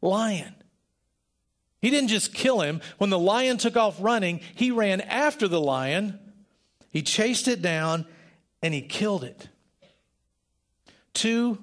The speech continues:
regular humans, nothing superhuman about either of them, who chased down a fear, who stood before this huge obstacle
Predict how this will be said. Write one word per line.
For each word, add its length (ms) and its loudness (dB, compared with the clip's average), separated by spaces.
regular 540 0
humans, 760 -4
nothing 360 -2
superhuman 720 -2
about 300 0
either 280 0
of 160 -4
them, 320 -6
who 80 -4
chased 460 -2
down 180 0
a 60 -2
fear, 540 -4
who 120 0
stood 300 0
before 560 0
this 240 -4
huge 560 -4
obstacle 800 -2